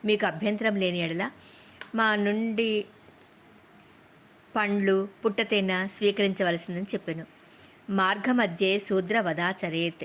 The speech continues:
అని ఉన్నది కనుక మార్గమధ్యమున ఎవరేమి పెట్టినను తప్పు కాదని తలచితిని. వారు కొండ కోనలలో లభ్యముగు పండ్లు, పుట్టతేనె తెచ్చి నా ఎదుర పెట్టిరి.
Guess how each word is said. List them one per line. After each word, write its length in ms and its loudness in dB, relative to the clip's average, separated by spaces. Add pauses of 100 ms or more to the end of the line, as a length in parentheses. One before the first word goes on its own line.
అని 300 -6 (180)
ఉన్నది 440 -4
కనుక 340 -4 (540)
మార్గమధ్యమున 840 0 (400)
ఎవరేమి 500 2
పెట్టినను 480 0
తప్పు 280 -4
కాదని 340 -2
తలచితిని. 560 -6 (560)
వారు 280 0
కొండ 280 -4
కోనలలో 540 -2
లభ్యముగు 460 -6
పండ్లు, 540 -4 (480)
పుట్టతేనె 460 0
తెచ్చి 340 -6
నా 160 -2
ఎదుర 200 -2
పెట్టిరి. 420 -6